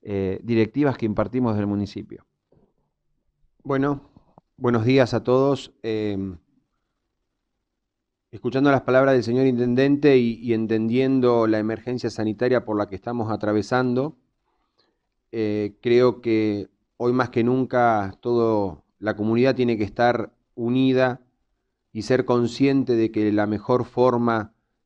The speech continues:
Speaker 2: de que esto no prospere o, o, o que tengamos este peor escenario posible, como dijo el intendente,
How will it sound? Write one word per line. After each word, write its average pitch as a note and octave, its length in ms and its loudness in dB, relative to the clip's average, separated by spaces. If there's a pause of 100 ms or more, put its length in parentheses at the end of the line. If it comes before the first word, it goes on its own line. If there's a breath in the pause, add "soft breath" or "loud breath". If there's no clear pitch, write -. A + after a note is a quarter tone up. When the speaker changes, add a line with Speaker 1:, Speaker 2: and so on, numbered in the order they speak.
Speaker 2:
de G2 280 -4
que A2 120 -4
esto A2+ 300 -4
no A#2+ 200 0
prospere A#2+ 600 2
o, G#2+ 380 0
o, F#2+ 360 -6
o G2+ 140 -14
que F#2+ 100 -14
tengamos A#2 500 -4
este A2 280 -6
peor A#2 360 -2
escenario A2+ 440 -2
posible, A#2 400 -2
como G#2+ 180 -4
dijo A2+ 180 -4
el A2 80 0
intendente, A#2+ 840 -2